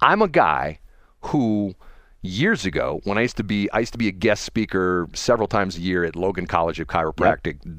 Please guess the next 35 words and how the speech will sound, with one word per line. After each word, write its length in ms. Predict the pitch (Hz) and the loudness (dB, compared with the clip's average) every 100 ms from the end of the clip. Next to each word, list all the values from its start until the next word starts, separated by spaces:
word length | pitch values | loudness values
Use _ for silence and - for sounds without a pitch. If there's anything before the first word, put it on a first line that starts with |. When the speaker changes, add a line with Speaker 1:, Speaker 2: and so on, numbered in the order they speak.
| 80 82 | -2 0
Speaker 1:
D-, 20 | |
doctors, 520 | 85 95 - 85 80 - - - - | 2 0 0 -2 -4 -12 -18 -18 -4
uh, 140 | 80 | -2
Borelli, 680 | 80 87 95 95 98 95 87 | 0 2 4 6 4 2 -2
uh, 160 | 80 82 | -4 -2
Doctor 260 | 87 90 | 0 0
Ralph 200 | 92 87 | 2 0
Borelli 340 | - 82 85 87 | 0 -2 -2 -4
used 100 | - | -2
to 60 | |
have 100 | 85 | -2
me 100 | 87 | -2
all, 300 | 82 85 87 - - 87 | -2 -2 -4 -8 -14 -8
uh, 80 | |
in 320 | 98 101 90 95 | -6 -4 -4 -6
talk 220 | - 104 101 | -2 -2 0
about 140 | 92 | 0
marketing 400 | 87 90 92 82 | 2 0 0 -6
and 80 | 82 | -6
things 200 | 82 80 | -6 -4
like 160 | 76 | -4
that. 260 | - 76 76 - | -4 -6 -8 -4
And 280 | 120 113 107 - - - - - | 0 0 -2 -12 -20 -20 -20 -8
most 340 | 156 247 285 | 0 2 2
of 60 | - | -2
the 60 | |
students 380 | 151 - 165 139 | -4 0 0 0
in 60 | 147 | 2
there 180 | 135 127 | 2 4
would, 160 | 117 | 2
like, 380 | 117 101 - - | 2 0 -2 -6
you 100 | 170 | -2
know, 140 | 147 | 0
in 80 | 143 | 0
their 200 | 131 120 | 0 -2